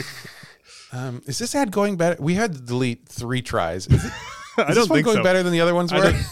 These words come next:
Speaker 2: you know, I think
Speaker 1: We
Speaker 2: I've,
Speaker 1: can't
Speaker 2: I,
Speaker 1: do another one.
Speaker 2: you know, I, no, I, I think I've, I, I've got a, I've got a, I got a good one. I got a,
Speaker 1: Okay.
Speaker 2: I got a good one in me. Okay. So Clayton, I don't know if you know this about the history of Pinckney Bend,
Speaker 1: Mm-hmm.
Speaker 2: but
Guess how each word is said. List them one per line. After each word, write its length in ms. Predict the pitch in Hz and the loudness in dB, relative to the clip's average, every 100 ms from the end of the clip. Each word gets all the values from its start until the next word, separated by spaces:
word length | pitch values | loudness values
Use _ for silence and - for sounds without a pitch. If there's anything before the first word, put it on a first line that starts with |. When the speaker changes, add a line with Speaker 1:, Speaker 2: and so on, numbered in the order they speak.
| - | -6
Speaker 2:
you 100 | 143 147 | 2 2
know, 80 | 127 | 2
I 100 | 147 | -2
think 160 | 165 | 0
Speaker 1:
We 60 | 139 | 0
Speaker 2:
I've, 60 | 147 | 0
Speaker 1:
can't 200 | 156 151 | -2 -2
Speaker 2:
I, 40 | |
Speaker 1:
do 140 | 147 135 | 0 2
another 240 | 113 98 | 2 0
one. 160 | 95 151 | 0 2
Speaker 2:
you 60 | |
know, 140 | 151 151 | 2 4
I, 160 | 143 147 | 0 2
no, 160 | 160 | 2
I, 60 | 147 | 2
I 220 | - 156 | 0 -4
think 140 | 180 165 | -4 -4
I've, 160 | 147 151 | -6 -4
I, 160 | 156 160 | -4 -4
I've 120 | 156 | -6
got 100 | 190 | -4
a, 120 | 156 170 | -4 -4
I've 80 | |
got 100 | 214 | -4
a, 120 | 196 - 170 | -6 -6 -8
I 60 | |
got 140 | 185 175 | -8 -8
a 40 | |
good 120 | 117 | -10
one. 100 | 101 | -8
I 120 | 120 147 | -8 -4
got 140 | 165 | -4
a, 120 | 123 _ _ _ - | -6 _ _ _ -10
Speaker 1:
Okay. 180 | 147 - _ 135 | -8 -10 _ -2
Speaker 2:
I 100 | 165 | 0
got 100 | 160 | 2
a 60 | |
good 160 | 127 117 | 2 0
one 140 | 107 | -2
in 80 | 98 | -6
me. 160 | 98 - 156 | -12 -12 -10
Okay. 160 | 135 - _ _ _ _ _ _ | -10 -12 _ _ _ _ _ _
So 100 | - | -10
Clayton, 300 | 165 208 139 | -2 0 0
I 40 | 139 | -2
don't 100 | 156 | -4
know 40 | |
if 100 | 135 | -4
you 60 | 123 | -4
know 140 | 123 | -4
this 160 | 110 - | -6 -8
about 180 | 120 | -12
the 80 | - | -8
history 560 | 110 117 - 104 98 98 _ _ _ _ _ - | -8 -8 -10 -12 -12 -16 _ _ _ _ _ -12
of 120 | - | -8
Pinckney 260 | 127 120 | -6 -6
Bend, 440 | 107 107 95 101 - - _ _ 101 | -6 -6 -8 -14 -20 -20 _ _ -14
Speaker 1:
Mm-hmm. 200 | 101 101 - | -12 -12 -16
Speaker 2:
but 260 | 135 113 | -14 -12